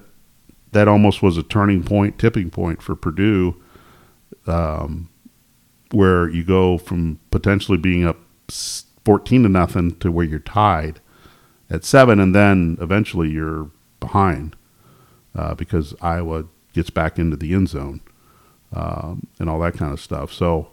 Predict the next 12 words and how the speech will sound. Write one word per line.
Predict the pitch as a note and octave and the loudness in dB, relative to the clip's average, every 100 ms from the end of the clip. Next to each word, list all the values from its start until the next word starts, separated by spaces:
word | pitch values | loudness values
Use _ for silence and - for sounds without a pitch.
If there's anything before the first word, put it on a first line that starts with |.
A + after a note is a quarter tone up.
| _ _ _ _ _ E2 | _ _ _ _ _ -10
uh, | D#2+ E2 - _ _ | -8 -10 -14 _ _
you | F#2+ | 0
know, | G#2+ A2 | 2 2
yeah, | G#2 | 2
you | G#2 G#2+ | 2 6
don't | A#2+ | 6
know | A#2+ | 8
how | A2+ | 6
the | G2 | 4
game | G#2 G2 | 4 4
unfolds | A2+ G2 - F#2+ G2 E2 | 2 0 2 2 2 0
if, | F2+ F2 - - | -2 -2 -6 -20